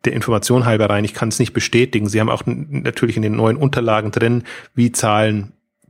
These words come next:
die Konkurrenten und wie zahlt der D H L. Und alle Konkurrenten zahlen quasi Mindestlohn, bisschen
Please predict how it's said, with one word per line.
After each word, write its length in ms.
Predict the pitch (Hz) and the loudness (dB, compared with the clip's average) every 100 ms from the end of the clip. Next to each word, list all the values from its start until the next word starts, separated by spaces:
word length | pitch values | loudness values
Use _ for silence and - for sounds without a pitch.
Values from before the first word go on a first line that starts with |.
| _ | _
die 60 | - | -4
Konkurrenten 680 | 120 107 107 113 139 143 123 | 0 0 2 4 2 0 -2
und 100 | 110 | -2
wie 100 | 107 | -4
zahlt 300 | - 101 101 | -2 -2 -2
der 80 | 98 | 0
D 180 | 104 92 | 0 0
H 60 | |
L. 320 | - 117 110 | 2 2 2
Und 440 | 90 101 95 - 415 - - | -2 -6 -6 -8 -12 -10 -4
alle 180 | 123 120 | -2 -2
Konkurrenten 560 | 113 107 104 107 120 | -2 0 0 0 -2
zahlen 480 | - 101 101 101 107 - - | 0 0 2 0 -4 -10 -6
quasi 320 | 104 98 101 | 0 2 2
Mindestlohn, 880 | 107 135 135 - 123 123 127 131 - _ - | 4 4 2 0 2 2 2 -2 -10 _ -6
bisschen 480 | 110 - 110 98 | -4 -2 -4 -4